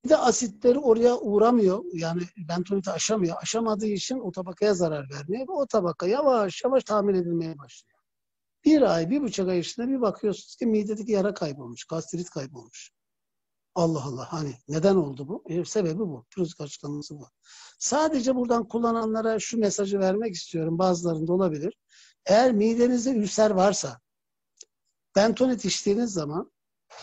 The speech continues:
birkaç gün değişik ağrı hissedebilirsiniz. Bu ağrı iyileşme krizidir. Sebebi şudur.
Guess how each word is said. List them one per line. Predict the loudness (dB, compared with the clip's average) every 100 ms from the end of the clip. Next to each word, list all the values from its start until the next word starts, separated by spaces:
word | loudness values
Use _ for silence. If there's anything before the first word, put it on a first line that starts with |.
| -20 -20 _ _ 4
birkaç | 4 4 2 2 2 -2
gün | -4 -4 2
değişik | 2 4 2 -2 -6 -4
ağrı | 2 4 4 2
hissedebilirsiniz. | 0 0 0 2 2 0 -6 -14 -18 -20 _ _ _ _ _ _ -4
Bu | 0 4
ağrı | 6 6 4
iyileşme | 2 4 2 0 -2
krizidir. | -4 -4 -6 -10 -12 _ _ _ _ _ _
Sebebi | -6 0 2 2 2
şudur. | -2 0 0